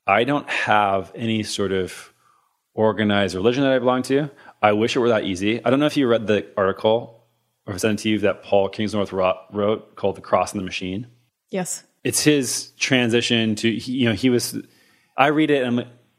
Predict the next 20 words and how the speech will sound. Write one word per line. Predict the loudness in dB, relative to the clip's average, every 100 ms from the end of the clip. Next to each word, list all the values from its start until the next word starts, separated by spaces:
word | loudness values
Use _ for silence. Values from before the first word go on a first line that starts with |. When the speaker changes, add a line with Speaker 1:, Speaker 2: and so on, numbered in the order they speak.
| _ -6
Speaker 1:
I'm | -2 0 -2 -4
hopeful | -2 0 2 2
of | 0
the | -2
sense | 0 0 0
of, | -2
like, | -2 0
"Oh, | 2 2 0
I'm | 0 2
just | 0 -2 -8
here | -16 -4 0 0
on | 0
his | -4 -8
journey | -6 -8 -8
and | -4
I'll | -4
be | -2 -4
there | 0 0 2
later." | 2 2 0 -4
'Cause | 0 0 0